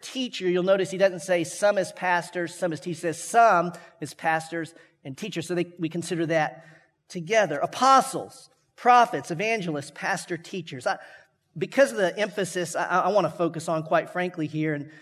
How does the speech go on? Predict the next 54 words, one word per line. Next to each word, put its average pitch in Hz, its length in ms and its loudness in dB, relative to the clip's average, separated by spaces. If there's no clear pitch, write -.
we'll 156 140 -6
hit 180 180 -4
some 170 160 -4
of 160 40 -2
these 156 200 -2
at 147 80 -4
another 156 320 0
time. 170 400 -2
I'm 175 80 -4
not 214 140 0
gonna 165 120 -4
go 147 160 -4
up, - 300 -10
take 190 200 -8
these 147 160 -8
apart. 135 280 -2
Apostles, 156 440 -4
prophets, 143 440 -6
evangelists, 139 520 -10
pastors, 127 540 -10
teachers. 113 520 -18
These 202 220 -2
are 208 60 2
the, 170 100 -4
these 208 240 -4
are 220 60 2
the 180 120 2
lead, 175 400 0
the 165 80 -2
gifted 196 560 -2
leaders 190 400 0
that 175 140 -4
have - 60 -12
been, 147 120 -6
been 139 240 -6
given 208 240 0
to 196 80 -6
the 180 100 -4
church. 170 300 -2
And 151 140 -6
by 190 180 6
the 208 140 2
way, 147 400 -2
if - 120 -18
you 156 100 -2
look 226 220 0
at 220 80 0
Ephesians 190 540 -8
two 190 200 -8
twenty, 151 460 -8
it 135 120 -10
says, 147 300 -6
"The 143 140 -10
church 190 580 -4